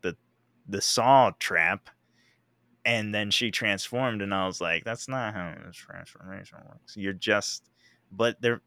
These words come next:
I, from the trailer to me, it seemed like they were insinuating that this Hulk transformation is somehow, like, a family power, I guess? Like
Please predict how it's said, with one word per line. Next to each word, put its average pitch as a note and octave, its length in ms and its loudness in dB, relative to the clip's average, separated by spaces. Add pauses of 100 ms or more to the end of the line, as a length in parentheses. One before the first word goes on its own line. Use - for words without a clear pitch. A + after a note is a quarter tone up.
I, B2 140 -4 (840)
from D#3+ 260 2
the C#3+ 80 2
trailer G3+ 440 0
to - 160 0
me, G2 560 -2
it B2+ 160 -6
seemed E3 600 -2
like G#2+ 320 0 (100)
they A2+ 160 6
were F#2+ 300 2
insinuating F#2+ 1200 -2 (100)
that G2+ 220 -4
this A#2 180 -2
Hulk C#3+ 420 -2
transformation G2+ 920 -4
is F2 140 -4
somehow, G#2+ 720 0
like, E2+ 420 -4 (1160)
a A#2 100 0
family F3 680 0
power, C#4+ 800 0
I C#4 140 -2
guess? D#4 560 4
Like A#2 440 0